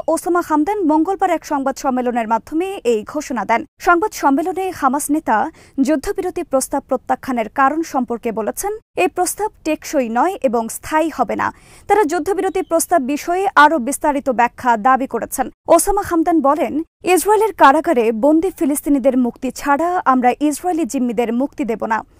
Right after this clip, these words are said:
ইসরায়েলি কারাগারে বন্দী ফিলিস্তিনিদের ওপর ইসরায়েল অবর্ণনীয় নির্যাতন করছে এবং অনেককে নির্যাতন করে হত্যা করছে। প্রতিদিন তারা পশ্চিম তীর সহ বিভিন্ন এলাকা থেকে গণহারে গ্রেফতার করছে নিরপরাধ ফিলিস্তিনিদের।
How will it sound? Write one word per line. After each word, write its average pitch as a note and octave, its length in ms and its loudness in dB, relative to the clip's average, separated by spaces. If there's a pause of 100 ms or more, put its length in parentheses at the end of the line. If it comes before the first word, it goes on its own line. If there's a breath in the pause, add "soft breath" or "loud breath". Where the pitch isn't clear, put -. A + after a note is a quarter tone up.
(240 soft breath)
ইসরায়েলি G4+ 400 2
কারাগারে E4+ 500 2
বন্দী C4+ 420 0
ফিলিস্তিনিদের B3+ 560 -2
ওপর B3 400 0 (260 loud breath)
ইসরায়েল D#4+ 540 4
অবর্ণনীয় C#4+ 720 4
নির্যাতন B3 540 -2
করছে F#4+ 580 -6
এবং C4+ 260 0
অনেককে D#4 440 0
নির্যাতন C#4+ 520 -2
করে A#3 260 -2
হত্যা D4+ 320 -6
করছে। A3 360 -6 (180)
প্রতিদিন A4+ 380 2
তারা G4+ 180 0 (100)
পশ্চিম E4+ 380 -2
তীর C#4+ 180 -2
সহ C#4+ 440 -4
বিভিন্ন C4 500 -4
এলাকা B3+ 300 0
থেকে A#3 460 -6 (280 loud breath)
গণহারে D4 600 4
গ্রেফতার G#3 420 -2
করছে E4 460 -6
নিরপরাধ C4 680 0
ফিলিস্তিনিদের। B3 580 -4